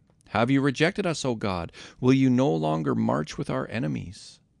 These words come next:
Oh, please help us against our enemies, for all human help is useless. With God's help, we will do mighty things,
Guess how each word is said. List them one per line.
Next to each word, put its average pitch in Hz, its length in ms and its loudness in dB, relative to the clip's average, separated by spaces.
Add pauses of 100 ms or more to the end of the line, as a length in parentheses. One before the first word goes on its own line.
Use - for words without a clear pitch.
(120)
Oh, 131 240 4
please 135 480 -4
help 131 260 -2
us 127 160 -8
against 113 380 -6
our 123 120 -4
enemies, 117 460 -6 (240)
for 139 220 0
all 156 300 2
human 147 420 -2
help 131 320 -4
is 135 180 -6
useless. 104 840 -6 (460)
With 92 200 -10
God's 90 380 -4
help, 107 360 -2
we 104 120 -2
will 110 180 -2
do 113 260 0
mighty 117 420 -2
things, 92 460 -4